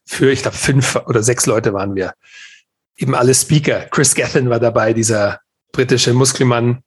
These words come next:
der irgendwie eine Fitnesscenter-Kette in Indien hat. Und da waren sich vier, hat dann der, der Emil, auch so ein extrem Bodybuilder, fit, fitter Typ, der Live Vite, Ryan Carter,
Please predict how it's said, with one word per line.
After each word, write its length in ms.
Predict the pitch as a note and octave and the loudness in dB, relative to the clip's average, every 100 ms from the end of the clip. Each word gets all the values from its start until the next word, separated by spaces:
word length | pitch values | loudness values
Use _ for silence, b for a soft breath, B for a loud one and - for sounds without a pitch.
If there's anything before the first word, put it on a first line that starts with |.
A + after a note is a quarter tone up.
| _ - | _ -4
der 200 | G#2+ A#2 | -2 0
irgendwie 240 | A#2+ A#2 | 2 2
eine 560 | A2+ A2+ A2+ A2+ A2 - - G#3 - | 2 2 0 2 0 -6 -12 -12 -4
Fitnesscenter-Kette 880 | - D3 C3 C#3 B2 A#2+ - - | -4 0 0 0 -2 -2 -2 -2
in 120 | A#2+ A#2+ | -2 0
Indien 340 | C#3+ C3+ A#2+ | 2 2 2
hat. 240 | B2 - - _ - | -2 -4 -18 _ -12
Und 120 | A#2+ | -4
da 100 | A2+ | -2
waren 160 | A2+ A#2+ | 0 0
sich 160 | A#2 | 0
vier, 200 | - A#2 | 0 -2
hat 200 | A2 - | -2 -2
dann 160 | G#2 G#2+ | -4 0
der, 240 | G#2+ G#2 | 0 2
der 220 | A2 - | 0 0
Emil, 420 | C3+ C3+ C3+ C3 B2+ | 0 2 2 2 2
auch 120 | B2 | 0
so 180 | - A#2 | 0 0
ein 240 | A2+ A#2 | -2 -4
extrem 640 | A#2 - B2+ B2+ A#2+ A#2 | -4 0 2 2 0 0
Bodybuilder, 680 | B2+ B2+ B2 B2+ B2 A#2+ A2+ | 0 0 0 2 4 2 2
fit, 280 | - C#3 - C3+ - | -4 -8 -6 -10 -4
fitter 280 | C3+ B2+ A2+ | -2 -2 -2
Typ, 320 | - B2 B2 | 0 -2 0
der 260 | A2+ G#2+ - B B B _ | 0 0 -2 B B B _
Live 340 | B2+ A#2+ B2 - | 2 2 2 -2
Vite, 280 | C3 D3 | 0 0
Ryan 260 | C3 B2 B2+ | 2 2 2
Carter, 560 | B2 A#2+ B2+ B2 B2 | 0 0 0 -2 -4